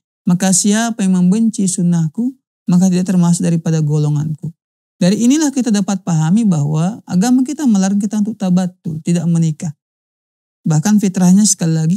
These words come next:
kita itu merupakan hamba-hamba Allah yang berpasang-pasangan. Banyak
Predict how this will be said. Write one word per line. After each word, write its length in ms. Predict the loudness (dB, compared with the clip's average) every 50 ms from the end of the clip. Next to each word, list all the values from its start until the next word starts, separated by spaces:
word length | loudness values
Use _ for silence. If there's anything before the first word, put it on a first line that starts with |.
| -2
kita 240 | -4 -4 -4 -4 -4
itu 80 | -2 0 0
merupakan 560 | 0 2 0 0 -2 -2 -6 -6 -4 -2 0 0 0
hamba-hamba 640 | 0 0 2 2 4 4 4 4 2 2 2 0 0
Allah 320 | -2 -2 -2 -2 -2 -4 -6 _ _ _ _ _ _ _
yang 160 | 0 2 4
berpasang-pasangan. 1040 | 4 2 0 -2 -2 -2 0 0 0 -2 -2 -2 -4 -4 -4 -4 -4 -4 -6 -6 -8 -10 _ _ _ _ _ _ _ _ _ _ _ 0
Banyak 240 | 2 2 2 2